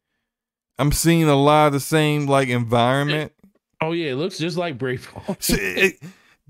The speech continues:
Speaker 1: th-, this is, meanwhile, this is not what anyone <laughs> wants from Ghost Recon.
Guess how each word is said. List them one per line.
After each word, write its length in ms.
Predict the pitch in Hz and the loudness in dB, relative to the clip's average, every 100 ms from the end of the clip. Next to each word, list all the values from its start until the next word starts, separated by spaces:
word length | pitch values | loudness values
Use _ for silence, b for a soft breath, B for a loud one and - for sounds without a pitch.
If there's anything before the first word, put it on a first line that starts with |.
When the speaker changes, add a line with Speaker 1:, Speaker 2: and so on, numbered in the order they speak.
| - | -14
Speaker 1:
th-, 140 | 147 135 | -12 -12
this 380 | 143 170 214 - | -6 -4 -4 -6
is, 260 | 269 - B B B B B _ _ _ _ _ _ _ _ _ _ _ _ _ - | -10 -14 B B B B B _ _ _ _ _ _ _ _ _ _ _ _ _ -8
meanwhile, 880 | 143 180 254 214 127 104 98 110 - b b b - | -2 0 2 4 4 4 2 -2 -12 b b b 0
this 180 | 240 247 | 2 2
is 180 | 190 | 2
not 300 | 175 202 190 | 2 4 2
what 180 | 170 131 | 2 0
anyone 520 | 160 165 160 160 143 | 0 0 2 2 2
<laughs> 20 | 135 | 2
wants 240 | 160 151 | 2 2
from 220 | - 160 | -2 -4
Ghost 300 | 139 143 127 | -2 -4 -4
Recon. 460 | 135 127 - 113 | -6 -6 -6 -8